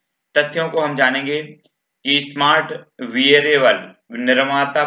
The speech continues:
Fitbit को Google ने दो दशमलव एक अरब डॉलर, चौदह हजार आठ सौ छियालीस करोड़ रुपए में खरीदने का फैसला किया है।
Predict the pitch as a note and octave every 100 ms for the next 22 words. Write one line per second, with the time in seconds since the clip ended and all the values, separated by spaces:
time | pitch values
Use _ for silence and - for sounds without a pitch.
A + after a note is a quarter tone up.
0 | C#3+ A#2 B2 B2+ B2+ C#3 A#2 A2+ A#2+ A#2+
1 | B2+ A#2 A2+ A2 A2+ A#2 A2 G#2+ - -
2 | C#3 C3+ B2 A2 G#2+ G2 G2+ G2 F2+ -
3 | C3 B2+ C#3 B2 A2 A2+ A#2 A2+ A2 -
4 | G#2+ - G#2+ A2+ A2+ - A#2 A#2+ A#2+ G#2+
5 | G#2+ G#2+ G2+ G2+ G#2 G2 - A2+ A2+ -
6 | - _ _ _ G#2+ A2 C3 - _ _
7 | _ _ - A#2 G#2+ G2+ F#2 F#2 F#2 F2+
8 | F2+